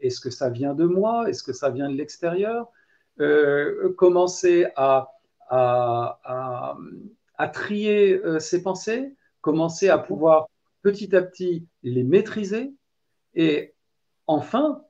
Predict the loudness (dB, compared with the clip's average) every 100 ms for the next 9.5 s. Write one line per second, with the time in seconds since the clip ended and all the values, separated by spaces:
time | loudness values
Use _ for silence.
0 | _ -4 -2 2 2 4 2 4 4 2
1 | 0 -2 -2 -2 -4 -4 -10 _ _ _
2 | -4 -2 2 4 4 4 2 4 2 2
3 | 2 2 0 -2 -4 -4 -8 -6 -4 -2
4 | 0 2 0 -2 -2 -2 0 -2 -6 -8
5 | -6 -6 -6 -8 -10 -10 -10 -10 -16 -16
6 | _ _ _ _ -4 0 -2 -4 _ _
7 | -20 _ -10 2 4 4 0 -4 0 2
8 | 2 0 -2 -8 _ _ -6 0 2 2
9 | 2 2 0 -8 -12